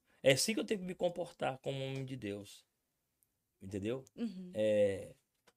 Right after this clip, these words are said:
Speaker 1: sabendo que ele vai ter defeitos, né? Hoje eu ouvi uma, uma pregação sobre casamento, e aí foi muito interessante de uma mulher chinesa, né? O marido morreu.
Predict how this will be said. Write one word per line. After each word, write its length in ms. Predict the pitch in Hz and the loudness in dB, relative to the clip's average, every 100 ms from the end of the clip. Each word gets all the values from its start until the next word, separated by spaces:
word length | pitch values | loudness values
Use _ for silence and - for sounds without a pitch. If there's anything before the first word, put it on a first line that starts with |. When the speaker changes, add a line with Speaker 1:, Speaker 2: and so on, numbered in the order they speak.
| _ _ _ | _ _ _
Speaker 1:
sabendo 240 | - 156 170 | 0 0 0
que 60 | |
ele 60 | 143 | 0
vai 80 | 127 | 0
ter 120 | 123 | 0
defeitos, 480 | 120 113 - 82 101 | -4 -6 -8 -10 -10
né? 180 | 98 98 | -10 -2
Hoje 200 | 117 120 | 0 2
eu 60 | |
ouvi 160 | 120 110 | 2 2
uma, 320 | 123 123 117 - _ _ _ _ _ _ _ - | 2 2 0 -6 _ _ _ _ _ _ _ -6
uma 100 | 120 | -2
pregação 400 | 143 131 113 113 | 2 2 0 -4
sobre 160 | - - | -6 -4
casamento, 540 | 101 98 107 113 - _ _ _ _ _ _ _ _ _ _ _ - | -2 -2 -4 -6 -10 _ _ _ _ _ _ _ _ _ _ _ -8
e 120 | 110 | -4
aí 180 | 107 107 | -2 -4
foi 140 | - | -4
muito 180 | 113 120 | -6 -6
interessante 440 | 117 117 104 117 | -2 0 0 -4
de 60 | 110 | -2
uma 120 | 120 | -2
mulher 180 | 123 117 | 0 0
chinesa, 480 | 110 139 110 101 92 | -2 -4 -4 -4 -6
né? 160 | 101 104 _ _ _ _ _ _ _ _ _ _ _ | -10 -12 _ _ _ _ _ _ _ _ _ _ _
O 40 | |
marido 220 | 107 113 113 | -4 -2 0
morreu. 480 | 110 98 120 127 | 0 0 -2 -4